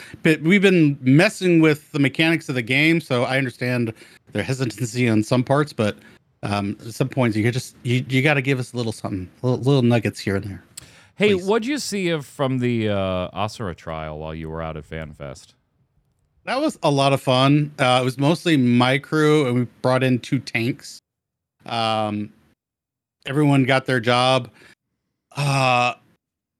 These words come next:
Speaker 1: the fight itself was, uh, quite fun, but I have to say, when you get to eight Vuln stacks, you're like, "Well, where's the real danger? Like, I can get to eight Vuln stacks and still not be dead." Like,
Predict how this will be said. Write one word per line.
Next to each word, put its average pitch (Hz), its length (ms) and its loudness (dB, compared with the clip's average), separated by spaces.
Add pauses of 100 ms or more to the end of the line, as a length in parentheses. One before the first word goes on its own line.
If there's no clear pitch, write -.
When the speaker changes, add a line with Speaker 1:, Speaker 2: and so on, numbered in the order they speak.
(360)
Speaker 1:
the 156 80 -8
fight 175 320 0
itself - 680 -2 (160)
was, 202 360 -2
uh, 165 120 -4 (360)
quite 233 320 -2
fun, 214 680 0 (600)
but 165 80 -2
I 170 60 2
have 202 100 -2
to 202 80 -10
say, 196 180 2
when 160 160 2
you 160 80 4
get - 200 -2
to - 100 -6 (100)
eight 175 340 -2
Vuln 127 380 2
stacks, 190 640 -2
you're 170 80 -2
like, 165 280 0 (640)
"Well, 165 160 0
where's 220 220 4
the 220 100 2
real 180 180 2
danger? 113 540 0
Like, 107 180 -2
I 127 120 0
can 147 160 2
get 151 140 -2
to - 200 -4
eight 131 100 0
Vuln 117 220 0
stacks 147 340 0
and 110 140 -4
still 123 240 -2
not 123 240 0
be 117 100 -2
dead." 113 320 0
Like, 104 220 0